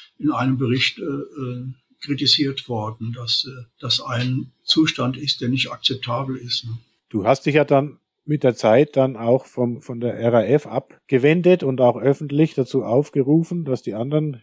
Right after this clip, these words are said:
Speaker 2: sozusagen die, die Waffen niederlegen. War das dann aufgrund dieses Drucks oder wie, wie kann man sich die, diese Entwicklung im Prozess vorstellen?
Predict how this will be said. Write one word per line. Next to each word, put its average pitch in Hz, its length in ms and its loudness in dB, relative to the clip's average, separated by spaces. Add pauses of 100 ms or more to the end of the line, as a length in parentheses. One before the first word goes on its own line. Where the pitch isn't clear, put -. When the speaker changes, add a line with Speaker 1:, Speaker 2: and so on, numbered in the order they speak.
Speaker 2:
sozusagen 131 380 0
die, 120 180 4
die 117 180 0
Waffen 120 320 2
niederlegen. 135 680 2 (140)
War 117 160 4
das 151 240 0
dann 143 200 4
aufgrund 135 480 0
dieses 123 520 -2 (100)
Drucks 170 460 0
oder 123 300 0
wie, 117 220 2
wie 127 160 -2
kann 131 180 2
man 131 120 0
sich 131 180 0
die, 147 220 -2
diese 135 280 0
Entwicklung 120 680 -4
im 110 160 -18
Prozess 117 360 0
vorstellen? 110 680 0